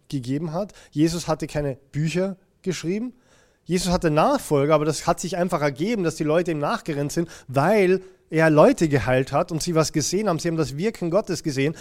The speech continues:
Er hat nicht nur geredet, sondern er hat auch getan und man hat Gottes Kraft und Gottes Wirken gesehen in seinem Leben. Da sind die Leute einfach nachgefolgt. Im Laufe der Zeit hat er dann versucht, hast du es mal gemerkt,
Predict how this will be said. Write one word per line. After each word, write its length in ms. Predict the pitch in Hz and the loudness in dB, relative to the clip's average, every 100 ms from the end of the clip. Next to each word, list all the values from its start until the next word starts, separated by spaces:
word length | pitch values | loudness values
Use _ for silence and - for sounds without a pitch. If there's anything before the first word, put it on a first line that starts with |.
| - | -8
Er 100 | - | -4
hat 140 | 147 185 | -2 -2
nicht 160 | 180 | -2
nur 220 | 170 170 156 - | 4 4 4 0
geredet, 480 | 156 156 160 220 160 | 0 2 4 4 2
sondern 260 | - 165 147 | 2 2 4
er 20 | |
hat 120 | 165 | 2
auch 240 | 156 143 | 2 2
getan 560 | - 147 - 240 240 190 - - | 2 2 2 2 2 2 0 0
und 100 | 165 | 2
man 100 | 165 | 4
hat 140 | 170 | 4
Gottes 300 | 185 170 160 | 2 0 -2
Kraft 280 | - 208 - | -2 -2 0
und 60 | 175 | 0
Gottes 320 | 175 151 131 | 0 -2 -4
Wirken 360 | 156 262 - | -2 -2 0
gesehen 340 | 165 156 190 196 | 0 2 2 2
in 140 | 190 | 0
seinem 260 | 180 175 165 | 0 0 2
Leben. 240 | 180 226 - - | 0 0 -4 -4
Da 80 | 170 | -2
sind 200 | 208 214 | 2 2
die 60 | 185 | 4
Leute 260 | 170 202 | 4 4
einfach 200 | 185 175 | 0 -2
nachgefolgt. 760 | 143 160 226 - 156 139 156 - - - | 0 -2 0 -2 -2 2 0 0 -10 0
Im 140 | 175 | 4
Laufe 300 | 165 180 202 | 6 4 4
der 100 | 185 | 2
Zeit 260 | - 190 196 | 4 0 2
hat 60 | |
er 60 | 180 | 0
dann 100 | 170 | 0
versucht, 500 | 160 - 214 - - _ _ | -2 0 -4 -4 -12 _ _
hast 160 | 151 | -10
du 40 | 180 | -6
es 80 | 175 | -2
mal 120 | 170 | 0
gemerkt, 460 | 156 185 180 180 | 2 4 4 2